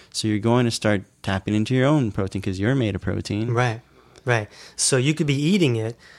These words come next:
Speaker 2: but if you can't break it down to those elemental nutrients that your body can use, then your body's like, "I'm not getting it.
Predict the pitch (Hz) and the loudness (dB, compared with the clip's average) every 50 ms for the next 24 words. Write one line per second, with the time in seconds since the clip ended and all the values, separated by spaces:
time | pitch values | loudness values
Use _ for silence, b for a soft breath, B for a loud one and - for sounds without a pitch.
0 | B B - 123 120 113 110 120 - - - 127 120 110 - 123 113 - 110 - | B B -2 0 0 2 0 -2 -2 0 0 0 0 2 2 0 2 0 0 0
1 | 120 117 113 117 117 113 113 107 - - - - 113 110 - - - _ _ _ | 2 4 4 4 4 4 2 0 -4 -6 -2 0 -2 -2 -2 -6 -18 _ _ _
2 | - 147 131 131 127 123 123 117 - 113 110 117 147 175 - - 131 120 113 - | -2 0 2 4 4 4 2 2 0 0 0 2 2 0 0 0 0 0 0 0
3 | 127 113 - 120 107 110 117 113 110 110 - - 110 110 113 160 214 214 160 127 | -2 -4 -4 -4 -2 0 2 2 2 0 -2 -4 -6 -4 -2 0 0 0 2 0
4 | 123 127 123 - B B B B B B B B B 143 131 123 120 113 127 123 | 0 -2 -4 -6 B B B B B B B B B -2 0 0 0 2 2 0
5 | 120 117 113 107 117 117 - 131 120 120 120 120 117 120 113 110 127 175 196 175 | 2 2 0 0 0 -2 0 0 0 2 2 2 2 0 -2 -2 0 0 2 2
6 | 156 151 143 147 - | 2 2 0 0 -2